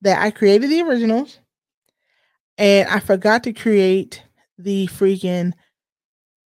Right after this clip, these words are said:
the, uh, compressed files?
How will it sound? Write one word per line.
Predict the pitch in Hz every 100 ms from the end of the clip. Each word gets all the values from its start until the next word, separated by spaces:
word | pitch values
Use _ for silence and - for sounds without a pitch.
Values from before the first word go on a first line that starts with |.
| _ _ _
the, | 180 185 180
uh, | 151 82 - - _ _ _ _ _ _ _ _ _ _ _ _ _ _ _ _ _ _
compressed | 214 190 220 208 -
files? | 190 160 92 71 98